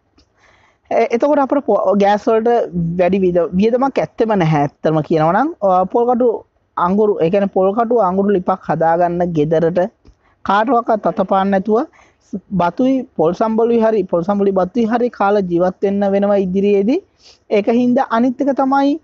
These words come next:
අ, මේ වෙලාවේ පුළුවන් තරම් බලන්න මොනවා හරි දෙයක් ඉඳ ගන්න. මිරිස් පැල දෙකක්,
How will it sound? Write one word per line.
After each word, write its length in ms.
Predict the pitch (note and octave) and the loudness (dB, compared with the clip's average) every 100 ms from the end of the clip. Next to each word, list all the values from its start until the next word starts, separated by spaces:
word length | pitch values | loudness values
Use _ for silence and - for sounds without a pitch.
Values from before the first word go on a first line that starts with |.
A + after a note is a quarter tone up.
| - - - - | -12 -20 -8 0
අ, 280 | F3+ F#3 | 2 2
මේ 200 | G3+ A#3 | 2 2
වෙලාවේ 320 | B3 A#3+ A#3+ A#3+ | 2 2 2 0
පුළුවන් 420 | F#3+ F3+ F#3+ G3+ | 0 2 2 2
තරම් 300 | G3+ G#3 F#3+ | 0 0 2
බලන්න 380 | D#3+ E3 G3 A#3+ C4 - | 2 2 2 0 -2 -4
මොනවා 340 | E3 F3+ A3+ A#3 | -2 0 2 2
හරි 140 | A#3 | 0
දෙයක් 240 | A#3 A#3+ - | 0 0 0
ඉඳ 220 | F#3 F#3+ | 0 2
ගන්න. 380 | F#3 E3 D#3+ D#3+ | 2 2 0 0
මිරිස් 320 | G#3 A3+ - - | 0 0 -2 -2
පැල 180 | A3+ G#3+ | 0 2
දෙකක්, 320 | F3 G#3+ | 0 0